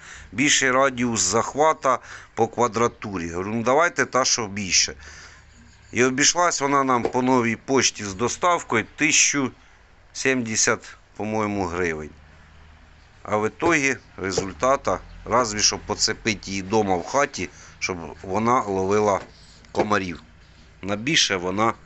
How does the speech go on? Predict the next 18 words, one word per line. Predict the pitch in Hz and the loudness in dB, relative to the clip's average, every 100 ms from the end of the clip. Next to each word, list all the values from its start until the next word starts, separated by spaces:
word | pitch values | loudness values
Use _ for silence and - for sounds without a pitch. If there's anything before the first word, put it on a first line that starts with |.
| - | -4
не | 101 | -2
здатна. | 104 95 85 - 78 76 - - | -2 0 0 0 -8 -14 -18 -6
Треба | 107 135 139 98 | 0 0 2 0
більш | 98 113 113 95 | 0 0 2 2
сильнішу, | - 101 104 143 143 101 | 0 -2 -2 0 0 -2
більш | 87 104 110 104 - - - - | -6 -4 0 -2 -4 -16 -20 -8
мощніше. | 98 113 104 - 90 80 - 73 - - - - - - - - - - - | 0 2 2 0 -2 -6 -6 -8 -16 -20 -18 -18 -18 -18 -20 -20 -20 -20 -4
Тому | 131 135 151 147 - - | 2 4 6 4 2 -8
в | - | -8
скорому | - 139 131 123 | 0 4 6 4
будущому | 139 135 127 - 113 | 0 0 2 2 0
придбаємо | 110 110 117 120 113 104 87 - 92 | -2 -4 2 4 4 0 -4 -14 -8
більш | 98 127 110 107 - - - - - - | 2 4 4 2 0 -14 -20 -20 -18 -6
мощнішу, | 110 110 - 147 208 - 160 143 | -2 0 0 0 2 2 0 -4
більш | 110 110 123 117 107 | -8 -4 0 0 0
сильнішу. | - 107 131 180 143 - 120 - - - - - | -2 -2 0 2 2 2 -2 -10 -20 -20 -20 -10
І | 104 | -10
тоді, | - 95 123 156 | -8 -6 0 -2